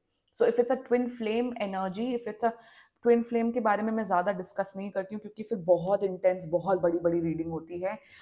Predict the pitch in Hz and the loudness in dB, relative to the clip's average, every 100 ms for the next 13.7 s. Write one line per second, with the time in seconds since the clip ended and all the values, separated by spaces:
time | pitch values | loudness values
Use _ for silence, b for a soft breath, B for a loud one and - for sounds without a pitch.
0 | B - 180 202 214 180 180 180 208 - | B -10 -8 -4 -2 2 2 2 -2 0
1 | 180 226 254 233 196 196 196 185 - - | 4 10 10 8 2 2 -2 -6 -6 -2
2 | 190 175 175 165 190 233 254 - 196 262 | 0 2 0 -2 -4 -4 -2 -2 2 2
3 | - 233 247 - 233 233 220 220 208 180 | 2 0 -2 0 0 0 -4 -2 -2 -2
4 | 170 185 180 - 214 180 185 220 254 b | -6 -6 -8 -6 -6 -4 -2 -2 -4 b
5 | b b _ 202 196 180 165 233 208 175 | b b _ -8 -6 -8 -8 -6 -6 -4
6 | 160 165 170 160 175 - 185 185 185 202 | -4 -4 0 0 0 -2 -4 -6 -2 -2
7 | 214 262 240 202 - 214 190 170 170 - | 0 0 -2 -2 -6 -6 0 0 -2 -8
8 | 165 160 196 - 220 247 262 B B - | -6 -2 -4 -4 -6 -6 -6 B B 2
9 | 202 220 - - _ _ - 202 220 240 | 4 4 -4 -20 _ _ -4 0 2 2
10 | 202 214 226 - 175 180 175 220 214 226 | 0 0 -4 -4 2 2 2 0 -2 -2
11 | 175 165 185 180 185 165 151 147 156 156 | -4 -2 -2 0 -2 -4 -6 -8 -10 -10
12 | - - 269 339 381 403 - 220 185 208 | -10 0 2 2 0 -2 0 0 0 -2
13 | 311 330 403 - 262 190 | -2 -2 -2 0 0 0